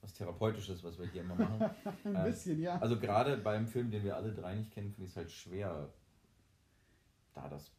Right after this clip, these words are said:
Speaker 1: perfekte Urteil oder sofort schon, klar, irgendwas einordnen zu können. Deswegen sprechen wir ja drüber, ne?
Speaker 2: Ja,
Speaker 1: Deswegen
Speaker 2: ich
Speaker 1: ist das
Speaker 2: glaube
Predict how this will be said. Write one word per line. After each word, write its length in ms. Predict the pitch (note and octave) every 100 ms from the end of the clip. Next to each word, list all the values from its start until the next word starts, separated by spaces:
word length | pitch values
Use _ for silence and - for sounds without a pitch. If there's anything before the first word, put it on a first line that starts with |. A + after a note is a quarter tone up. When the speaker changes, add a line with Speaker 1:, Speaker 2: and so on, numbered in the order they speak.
| _ - - _ _
Speaker 1:
perfekte 380 | G2+ F2+ F#2 F2+
Urteil 420 | F#2 F#2+ F2+ E2+
oder 180 | E2+ F2
sofort 320 | F2 F#2 F2+
schon, 260 | - F2 E2+ - - _
klar, 160 | F#2 D#2+
irgendwas 240 | E2+ E2
einordnen 380 | F2 F#2+ E2 E2
zu 120 | D#2+
können. 300 | - E2 D#2+ D#2+
Deswegen 400 | - E2 E2 D2 -
sprechen 320 | - G2 F#2+
wir 80 | E2+
ja 120 | D#2+
drüber, 260 | - E2 E2
ne? 80 | F2
Speaker 2:
Ja, 200 | E3+ F3+
Speaker 1:
Deswegen 220 | - F3
Speaker 2:
ich 140 | D#3+ A#2
Speaker 1:
ist 120 | -
das 140 | F#3+
Speaker 2:
glaube 160 | G3+